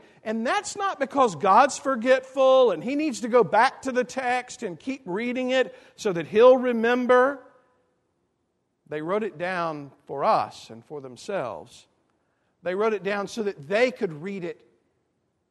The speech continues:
and read it over and over again. And so could we they did that so that they would never forget, and there would be a record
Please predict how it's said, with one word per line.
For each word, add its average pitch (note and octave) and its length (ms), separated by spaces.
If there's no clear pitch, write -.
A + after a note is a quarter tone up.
and D#3 240
read F#3+ 180
it D#3+ 180
over D3+ 540
and C#3+ 260
over E3 340
again. C#3+ 420
And C3 120
so D3+ 200
could C#3 220
we D3 440
they A#3 260
did A#3 460
that A3+ 300
so C4+ 260
that G3+ 280
they A#3 200
would D4 220
never C#4+ 380
forget, A#3+ 480
and G#3+ 120
there A3 100
would G#3 180
be G#3+ 100
a F3+ 80
record D#4 680